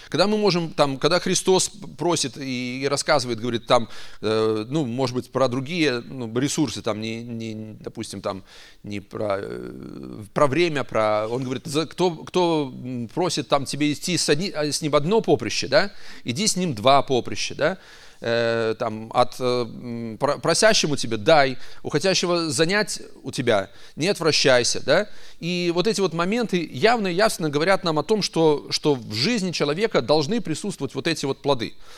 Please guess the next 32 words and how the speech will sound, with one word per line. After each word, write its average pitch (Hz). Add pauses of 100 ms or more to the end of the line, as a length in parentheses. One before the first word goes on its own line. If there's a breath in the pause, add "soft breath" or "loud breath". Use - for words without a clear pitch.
(120)
то 147
есть, 156 (300 loud breath)
а, 160
от 156
нас 208
должна 180
быть 180
польза, 127
да, 190
то -
есть -
от 117
нас 185
должна 160
быть 160
какая-то, 147
ну, 127
какая-то, 160 (300 loud breath)
э, 113 (160)
какое-то 175
благословение 180
окружающим. 113
Господь 208
так 190
нас 170
создал, 117
Господь 190
нас 160
так 170
постоянно 135
ориентирует, 113 (480 loud breath)
верно? 156